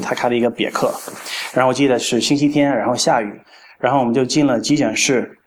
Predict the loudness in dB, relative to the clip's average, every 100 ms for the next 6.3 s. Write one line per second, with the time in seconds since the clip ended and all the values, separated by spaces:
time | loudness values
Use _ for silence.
0 | _ _ _ -12 0 2 2 2 0 0
1 | 0 0 0 2 2 0 2 0 -2 -12
2 | -20 -20 _ -20 _ -2 0 2 0 0
3 | 0 2 2 2 2 2 2 -2 0 0
4 | 0 0 0 2 2 2 2 2 2 0
5 | 0 2 2 2 2 0 0 -2 0 0
6 | 2 0 -2